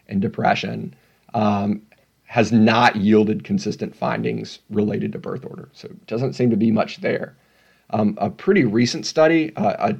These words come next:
twenty twenty-one study, was published in Frontiers in Psychiatry, uh, by Fukuya and colleagues, found that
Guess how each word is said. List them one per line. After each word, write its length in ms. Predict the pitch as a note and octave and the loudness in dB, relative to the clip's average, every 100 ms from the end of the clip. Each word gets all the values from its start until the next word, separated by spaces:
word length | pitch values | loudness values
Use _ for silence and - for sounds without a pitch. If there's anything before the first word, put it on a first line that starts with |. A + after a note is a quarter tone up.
| - | -10
twenty 300 | - C#3 C#3+ | -2 2 2
twenty-one 480 | B2+ B2 A2 A#2+ C3 | 2 2 4 4 2
study, 440 | - A2+ A#2 - - _ | 2 0 0 -2 -10 _
was 120 | - | -8
published 340 | - D3 D3 C#3 | 4 6 6 4
in 100 | B2+ | 0
Frontiers 460 | B2 A#2 A#2+ A#2+ | 0 0 2 0
in 80 | A#2+ | 0
Psychiatry, 720 | G#2+ G2+ A2 A#2+ G#2 G#2 A2 - _ _ - | -4 -4 0 0 -2 -8 -8 -12 _ _ -6
uh, 140 | G#2+ | -2
by 140 | G#2 | 0
Fukuya 640 | A2 C3+ C3 C3 A2+ A2+ G#2+ | 0 0 2 2 2 2 0
and 160 | G2+ F#2+ | -2 -4
colleagues, 560 | - A#2 A2 G2+ - | 4 4 4 -2 -6
found 300 | - A#2 G#2+ | -8 -4 -2
that 180 | G2+ G#2 | -2 -4